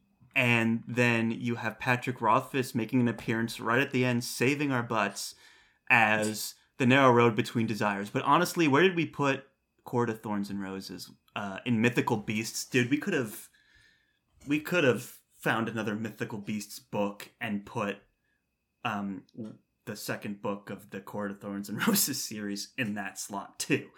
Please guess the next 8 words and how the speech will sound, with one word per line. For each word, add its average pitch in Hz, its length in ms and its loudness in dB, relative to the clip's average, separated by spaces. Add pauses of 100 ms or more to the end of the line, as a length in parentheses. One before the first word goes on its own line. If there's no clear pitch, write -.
(280)
But 143 240 2
I 151 160 8
like 165 320 0
this 135 220 2
also. 98 440 -8
This 120 320 -4 (160)
works. - 600 -10 (440)
Um, 92 460 -10